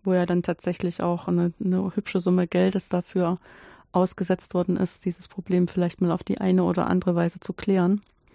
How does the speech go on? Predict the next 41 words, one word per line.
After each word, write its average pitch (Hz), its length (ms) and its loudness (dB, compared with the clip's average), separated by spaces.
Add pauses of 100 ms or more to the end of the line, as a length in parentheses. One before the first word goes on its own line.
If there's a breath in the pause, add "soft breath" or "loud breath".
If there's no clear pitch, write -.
(720 soft breath)
Ähm, 170 420 4
wobei 185 300 2
ich 208 120 -2
mich 208 240 0
damals 226 440 0
dann 208 180 -2
auch 214 320 -2
gefragt - 640 -4
habe, 196 440 2 (180)
mein, 175 200 4
klar, 185 220 2
für 165 100 -2
uns - 220 -2
war 170 100 0
das 170 200 -4
ja 165 60 -4
schön, 202 260 0
weil 185 100 2
wir 175 80 0
dann 175 160 0
immer 175 200 2
sagen 175 300 0
konnten, 175 400 -2
das, - 220 -2
wonach 170 520 2
wir 170 140 2
suchen, 196 480 2
das 180 140 -2
ist - 160 -10
so 180 160 0
wichtig, 180 340 -4
dass - 180 -4
das - 200 -4
mit 170 120 2
dem 170 220 2 (380 loud breath)
großen - 340 0
Preis 214 300 0
bedacht - 400 -4
ist. - 240 -4 (720 loud breath)
Aber, 175 480 0
ähm, 165 340 -2